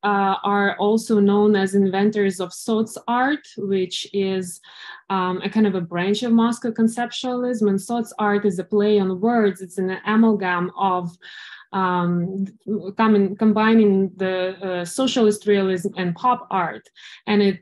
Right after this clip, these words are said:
uh, kind of pl-, played with and satirized the, um,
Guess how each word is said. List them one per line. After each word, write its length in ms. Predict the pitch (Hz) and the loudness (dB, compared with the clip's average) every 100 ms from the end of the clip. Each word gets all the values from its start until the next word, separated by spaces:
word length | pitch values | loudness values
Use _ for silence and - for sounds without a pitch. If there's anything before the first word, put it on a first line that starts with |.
| - | -4
uh, 480 | 196 185 185 117 143 | -2 0 -2 -6 -6
kind 160 | 202 202 | -2 -2
of 120 | 170 | -2
pl-, 300 | 233 214 - - | -2 -4 -4 -4
played 640 | 220 214 233 240 240 202 | 0 2 4 2 2 0
with 440 | 202 214 208 208 208 | 2 4 4 4 0
and 220 | 196 190 | -4 -4
satirized 920 | 240 233 233 214 202 196 196 196 - | -4 -4 -2 0 0 2 0 -2 -6
the, 500 | 180 185 190 190 180 - - - _ 196 | -8 -4 -2 -2 -6 -12 -20 -20 _ -4
um, 640 | 190 180 175 175 170 180 | -2 0 0 0 -2 -4